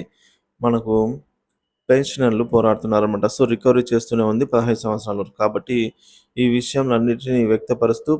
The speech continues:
పంజాబ్, హర్యానా, ఢిల్లీ, కేరళ, యూపీ, రీసెంట్‌గా తెలంగాణలో కూడా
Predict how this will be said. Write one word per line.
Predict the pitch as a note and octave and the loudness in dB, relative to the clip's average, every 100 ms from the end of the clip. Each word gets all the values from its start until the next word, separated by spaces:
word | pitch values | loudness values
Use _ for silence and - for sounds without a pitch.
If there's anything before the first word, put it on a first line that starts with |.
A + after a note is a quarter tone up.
| - | -4
పంజాబ్, | - A#2 A#2 A#2+ A#2 - | -2 0 2 2 0 -2
హర్యానా, | B2 A2 A2+ A2+ A2+ A2 - A#2+ | -2 0 2 0 -2 -4 -8 -14
ఢిల్లీ, | B2 A#2+ A#2+ A#2+ A#2+ - - _ _ _ | -4 0 2 2 0 -2 -14 _ _ _
కేరళ, | A#2+ A#2 A2 A2+ A2 - - | 2 4 4 2 0 -2 -8
యూపీ, | A#2 A#2+ A#2 - A#2 A2+ - _ _ | -2 0 0 -4 -4 -4 -10 _ _
రీసెంట్‌గా | A2+ A2+ A#2 A2+ A2+ | -4 -2 -4 -4 -4
తెలంగాణలో | A2 A2 A2 A2+ A#2 A2+ A2 | -2 0 0 0 0 0 -2
కూడా | G#2+ A2+ | -2 0